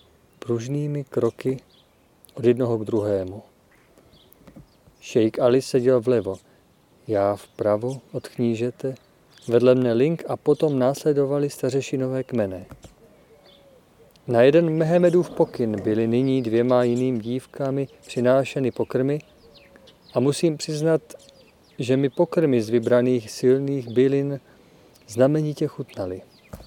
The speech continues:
Link si především pochutnával na šťavnatých medvědích pracičkách a znamenitém antilopím mase. Po jídle byla dokola podávána voda k omývání rukou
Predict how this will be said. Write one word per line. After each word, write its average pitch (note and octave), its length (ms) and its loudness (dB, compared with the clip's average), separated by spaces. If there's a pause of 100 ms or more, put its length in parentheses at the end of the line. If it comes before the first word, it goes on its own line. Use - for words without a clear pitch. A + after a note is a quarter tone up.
(1000)
Link C3 220 6
si D3 120 0
především C3+ 500 2
pochutnával C3 680 4
na B2+ 100 0
šťavnatých A#2+ 600 -2
medvědích A#2+ 480 0
pracičkách C3+ 880 0 (580)
a A#2+ 100 0
znamenitém C#3 720 0
antilopím C3 640 -2
mase. G#2+ 380 -6 (1500)
Po G#2+ 120 4
jídle B2+ 320 4
byla D#3 240 4
dokola D#3+ 580 2
podávána C3 680 4
voda C3 360 -4
k - 140 -10
omývání B2 580 0
rukou A#2+ 480 -4